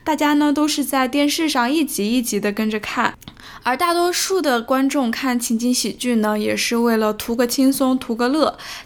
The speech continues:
但发展受阻对观众的要求非常的高，它的剧作结构很复杂，埋的梗和彩蛋很多很深，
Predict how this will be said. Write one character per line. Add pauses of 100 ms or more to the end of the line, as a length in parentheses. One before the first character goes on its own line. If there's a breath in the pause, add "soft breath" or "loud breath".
(100)
但
发
展
受
阻
对
观
众
的
要
求
非
常
的
高， (560 loud breath)
它
的
剧
作
结
构
很
复
杂，
埋
的
梗
和
彩
蛋
很
多
很
深，